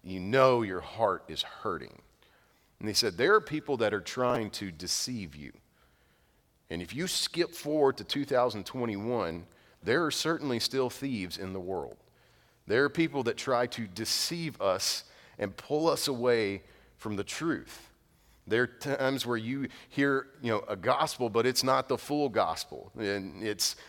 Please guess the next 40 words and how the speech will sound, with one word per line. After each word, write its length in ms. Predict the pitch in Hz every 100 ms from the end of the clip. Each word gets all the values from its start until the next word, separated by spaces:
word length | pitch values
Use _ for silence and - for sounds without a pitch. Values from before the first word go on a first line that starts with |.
| -
"Oh, 280 | 107 120 123
just 240 | 113 120 101
be 140 | 120
a 60 | 113
good 280 | 120 113
person 540 | - 117 113 - 113 107
and 340 | 92 92 92 80 85
help 280 | - 117 123
yourself 420 | 117 127 117 120
enough, 400 | 110 113 110 104
and 100 | 90
that'll 220 | 117 113
get 220 | 113 113
you 80 | 113
to 80 | 98
heaven." 420 | 117 117 113 110 - - -
Heard 120 | 104
one 200 | 104 117
guy 160 | 113 113
say, 240 | - 117
"God's 360 | 98 107 113 107
like 160 | 104
a 60 | -
pool 320 | - 139 127
of 100 | 110
water, 520 | 107 113 117 120 113 - - -
and 140 | 80
all 240 | 101 123 131
the 80 | 131
religions 480 | 120 127 117 120
of 80 | 120
the 80 | 113
world 320 | 107 117 113
are 80 | 107
like 200 | 90 85
diving 380 | 113 113 120 113
boards, 360 | 107 113 113 104
and 80 |
they 80 | 87
all, 400 | 110 131 135 123